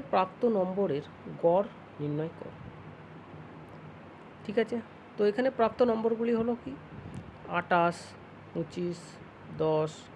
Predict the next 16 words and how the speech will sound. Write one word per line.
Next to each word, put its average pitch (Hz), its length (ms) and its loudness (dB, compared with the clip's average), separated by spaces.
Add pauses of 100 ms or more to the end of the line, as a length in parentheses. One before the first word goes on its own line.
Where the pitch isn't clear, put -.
(320)
আটত্রিশ, 156 540 -4 (640)
বিয়াল্লিশ, 151 520 2 (440)
চৌত্রিশ, 156 600 0 (440)
আটচল্লিশ, 151 640 -4 (600)
চুয়াল্লিশ, 147 580 4 (420)
একুশ 214 300 -6 (360)
এবং 170 140 0 (120)
চৌত্রিশ। - 440 -4 (1080)
তো 208 80 8 (1300)
এখানে 294 280 6
যদি 294 180 2
আমাদের 294 200 2 (120)
গড় 240 280 10
নির্ণয় 220 300 6
করতে 185 220 0 (100)
বলে, 202 180 8